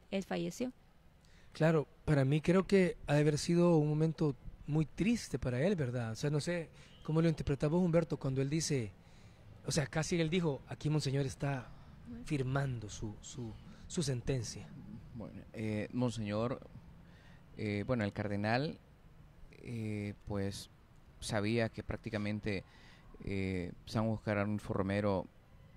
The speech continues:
Speaker 3: era amenazado constantemente, ¿no?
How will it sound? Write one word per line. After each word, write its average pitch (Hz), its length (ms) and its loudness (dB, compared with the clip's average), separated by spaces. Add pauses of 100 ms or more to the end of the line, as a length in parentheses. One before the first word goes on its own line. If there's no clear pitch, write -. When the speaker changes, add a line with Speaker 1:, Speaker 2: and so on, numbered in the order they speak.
(400)
Speaker 3:
era 131 180 2
amenazado 117 560 2
constantemente, 95 880 -4
¿no? 123 200 -6